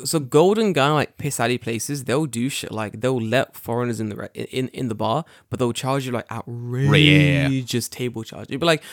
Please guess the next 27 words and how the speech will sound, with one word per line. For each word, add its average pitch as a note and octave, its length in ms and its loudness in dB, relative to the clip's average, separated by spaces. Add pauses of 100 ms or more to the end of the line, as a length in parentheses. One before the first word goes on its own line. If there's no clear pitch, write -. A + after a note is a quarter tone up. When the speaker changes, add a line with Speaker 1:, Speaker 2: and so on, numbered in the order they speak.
Speaker 1:
"Oh, G#3 120 6
you C4 100 8
can B3+ 100 6
drink F3+ 220 8
it," A2+ 100 2
but B2 160 4
your C#3 80 4
table D3 300 4
charge B2 260 0
is, A2 100 -4
like, A2+ 240 -2 (340)
eight C3 200 2
thousand A#2 540 0
yen, A2 300 0 (160)
plus A#2 500 -2
every B2 240 0
drink A#2+ 280 -2
is, G#2+ 140 -2
like, G#2+ 240 -6 (360)
thirty A2+ 320 0
thousand G#2+ 500 -4
yen. A#2+ 100 4
Speaker 2:
And, E3 140 2
Speaker 1:
Fuck - 100 0
Speaker 2:
and F#3 80 4
Speaker 1:
you. F#3+ 60 4
Speaker 2:
that's, G#3 320 4